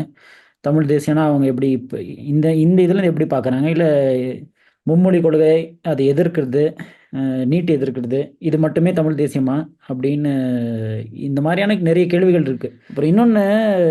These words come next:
இந்த ப்ரொபோஷனல் ரெப்ரசன்டேஷன் அப்படின்னு சொல்லியிருக்காங்க.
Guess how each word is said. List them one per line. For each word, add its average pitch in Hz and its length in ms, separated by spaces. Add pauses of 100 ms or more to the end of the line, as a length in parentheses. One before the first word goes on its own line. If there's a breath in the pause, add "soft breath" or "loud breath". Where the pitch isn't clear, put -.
(120)
இந்த 143 160 (1200)
ப்ரொபோஷனல் 208 800 (1500 loud breath)
ரெப்ரசன்டேஷன் 170 640
அப்படின்னு 151 260
சொல்லியிருக்காங்க. 127 440